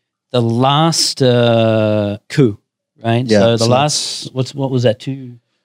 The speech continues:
Speaker 1: about when you came, right? About two sixteen, two seventeen, when
Speaker 2: There
Speaker 1: they
Speaker 2: was
Speaker 1: did the
Speaker 2: a,
Speaker 1: last coup?
Speaker 2: there was a couple of them. There was,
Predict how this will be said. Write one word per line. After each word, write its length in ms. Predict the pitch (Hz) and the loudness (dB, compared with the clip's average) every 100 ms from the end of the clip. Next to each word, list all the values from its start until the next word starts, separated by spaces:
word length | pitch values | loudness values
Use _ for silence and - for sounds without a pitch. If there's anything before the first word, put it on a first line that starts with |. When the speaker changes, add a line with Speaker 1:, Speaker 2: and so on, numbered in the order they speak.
| _ | _
Speaker 1:
about 200 | 151 151 | 0 2
when 100 | 147 | 4
you 100 | 135 | 4
came, 320 | - 226 208 | 2 0 2
right? 100 | 135 | 2
About 240 | 156 131 - | 2 -2 -2
two 120 | 147 | -4
sixteen, 460 | - 143 - 165 190 | -4 -6 -2 0 0
two 120 | 143 | -2
seventeen, 420 | - 143 143 175 | -2 0 0 2
when 80 | 175 | 2
Speaker 2:
There 80 | 190 | 4
Speaker 1:
they 20 | |
Speaker 2:
was 120 | 208 | 2
Speaker 1:
did 60 | 151 | 0
the 20 | |
Speaker 2:
a, 20 | |
Speaker 1:
last 160 | 156 - | -2 0
coup? 80 | |
Speaker 2:
there 60 | 185 | 2
was 100 | 196 | 2
a 80 | 196 | 0
couple 480 | - 220 220 226 208 | -2 -4 0 2 2
of 120 | 160 | 2
them. 420 | 147 143 127 90 | 4 4 4 2
There 140 | 135 151 | 0 2
was, 180 | 156 | 2